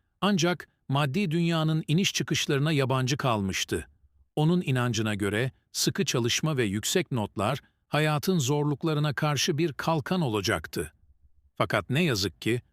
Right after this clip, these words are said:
bu kalkan finansal fırtınalarda pek işe yaramadı.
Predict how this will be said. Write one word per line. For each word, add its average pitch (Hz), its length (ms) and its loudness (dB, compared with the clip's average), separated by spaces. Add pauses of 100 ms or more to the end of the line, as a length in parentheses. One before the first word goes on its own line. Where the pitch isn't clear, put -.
(120)
bu - 160 0
kalkan 127 560 0 (420)
finansal 147 520 0
fırtınalarda 131 800 0
pek - 300 -2
işe 170 220 0
yaramadı. 170 640 0